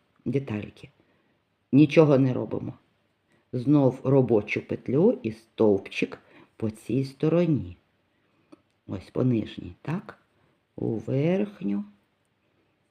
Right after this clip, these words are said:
у нижню стовпчик.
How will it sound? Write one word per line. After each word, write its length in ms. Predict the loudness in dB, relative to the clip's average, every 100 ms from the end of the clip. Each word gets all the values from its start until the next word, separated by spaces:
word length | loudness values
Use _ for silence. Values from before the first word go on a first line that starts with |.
| _ _ _ _ _ _ _ _
у 60 | -8
нижню 760 | -8 -8 -4 -4 -4 -4 -4
стовпчик. 1040 | -4 -12 _ -2 -2 -2 -10 -16 -16 -16